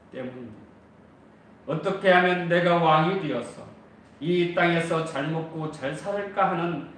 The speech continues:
세상이 추구하는 것과 같이 교회의 성도들도 세상이 추구하는 자신만 잘 먹고 잘 살면 다른 이들은 어떻게 되든 상관하지 않는 이 만몬신을 섬기는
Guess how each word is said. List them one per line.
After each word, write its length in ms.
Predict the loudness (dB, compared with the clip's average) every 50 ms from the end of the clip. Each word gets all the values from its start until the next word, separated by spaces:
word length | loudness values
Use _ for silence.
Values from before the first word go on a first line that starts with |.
| -20 -20 -20 -20
세상이 600 | -20 -8 -4 -4 -2 0 0 0 0 0 -2 -6 -8
추구하는 600 | -10 -12 -10 -6 0 0 2 2 2 -2 -2 -2
것과 500 | -2 -2 -2 -4 -4 -2 0 2 2 2
같이 600 | 0 -4 -6 -8 -10 -12 -10 -10 -10 -10 -12 -16 -20 -20 -20 -20 -20 -20 -14 -6
교회의 540 | -2 0 2 4 4 4 4 4 4 4 2
성도들도 1040 | 2 -2 -2 -2 -4 -4 -4 -2 -2 -2 -2 -4 -6 -6 -6 -6 -6 -6 -8 -12 -16 -20 -20 -20 -20 -20
세상이 640 | -10 -6 -4 -4 0 0 0 2 2 0 -2 -4
추구하는 680 | -6 -12 -14 -10 -4 2 4 4 4 4 2 -2 -6 -10 -14 -18 -20 -20 -20 -20 -20 -20
자신만 680 | -14 -10 -10 -8 -6 -6 -6 -2 2 2 2 2 0
잘 280 | -2 -2 -4 -4 -2 -2
먹고 460 | -4 -6 -6 -8 -6 -4 -4 -4 -4
잘 260 | -4 -2 -2 -2 -2
살면 760 | 0 0 0 0 0 -2 -2 -2 -2 -2 -2 -4 -4 -6 -10 -14 -18 -20 -20 -20 -12 -6
다른 280 | -2 0 0 2 0 0
이들은 380 | -2 -2 0 0 0 2 2
어떻게 680 | 2 2 2 0 -2 -4 -4 -2 0 0 2 2 0 0
되든 460 | -2 -2 -2 -2 -2 -2 -2 -4 -6
상관하지 680 | -8 -10 -10 -8 -6 -4 -2 0 2 2 2 2 0 -2
않는 480 | -2 -2 -2 -4 -4 -6 -6 -8 -10 -12 -16 -20 -20 -20 -20 -16 -10
이 320 | -6 -2 -2 0 0 0
만몬신을 880 | 0 2 2 2 0 0 2 2 2 2 2 -2 -4 -4 -4 -2 -2 -2 -4
섬기는 680 | -6 -8 -8 -8 -8 -6 -6 -4 -4 -4 -6 -8 -12